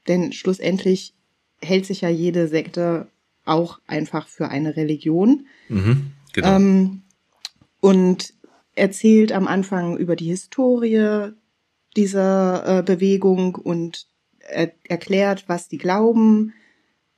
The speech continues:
Speaker 1: welche Konzepte sie haben, welche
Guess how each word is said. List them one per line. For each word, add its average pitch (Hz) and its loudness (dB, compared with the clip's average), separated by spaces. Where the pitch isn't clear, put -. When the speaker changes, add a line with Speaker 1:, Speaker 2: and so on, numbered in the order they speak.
Speaker 1:
welche 175 0
Konzepte 196 -4
sie 185 -4
haben, 180 -2
welche 170 0